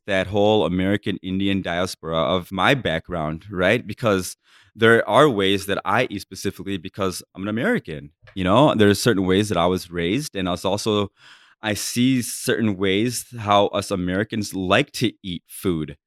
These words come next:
I would call Nonsense flavors super authentic, right?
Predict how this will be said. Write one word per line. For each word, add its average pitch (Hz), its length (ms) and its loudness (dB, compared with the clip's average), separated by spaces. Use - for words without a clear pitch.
I 113 80 -2
would 131 200 2
call 226 260 4
Nonsense 127 420 4
flavors 107 400 6
super 107 320 0
authentic, 95 880 0
right? 104 320 0